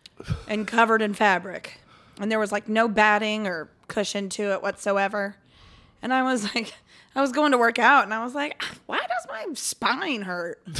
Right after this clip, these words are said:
Speaker 1: And then it was just like my ass would go numb. And then I got, I got a nice, it's velvet.
Speaker 2: Nice.
Speaker 1: I can sit cross-legged in it. She spins, except my, everything in my apartment rolls to the left.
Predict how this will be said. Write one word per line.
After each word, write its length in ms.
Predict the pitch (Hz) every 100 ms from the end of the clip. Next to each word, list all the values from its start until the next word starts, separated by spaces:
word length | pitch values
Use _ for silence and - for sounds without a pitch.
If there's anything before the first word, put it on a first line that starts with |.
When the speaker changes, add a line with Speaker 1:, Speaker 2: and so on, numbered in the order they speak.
| - - - - - - - - 139 - - - 165 - -
Speaker 1:
And 160 | 233 247
then 100 | 262
it 100 | 269
was 100 | 294
just 140 | 285
like 140 | 220 214
my 140 | 196
ass 340 | - 220 247
would 120 | - 233
go 160 | 262
numb. 440 | 262 262 262 269 -
And 120 | 220
then 100 | 214
I 80 | 220
got, 380 | 214 202 190 -
I 80 | 208
got 160 | 202
a 80 | 190
nice, 600 | 185 190 190 185 - - -
it's 160 | 196
velvet. 600 | 214 190 202 196 208 208 - _ _
Speaker 2:
Nice. 720 | 127 131 156 220 143 104 -
Speaker 1:
I 80 | 208
can 120 | 110
sit 200 | - -
cross-legged 580 | - 202 202 - 214 220
in 120 | 226
it. 120 | 226
She 140 | - 285
spins, 500 | - 247 240 269 220
except 380 | 214 - 214
my, 320 | 214 202 196 - _
everything 380 | - 202 208 226
in 80 | 220
my 100 | 202
apartment 500 | 190 277 277 226 220
rolls 240 | 208 185 -
to 100 | 185
the 100 | 180
left. 540 | 220 196 185 - -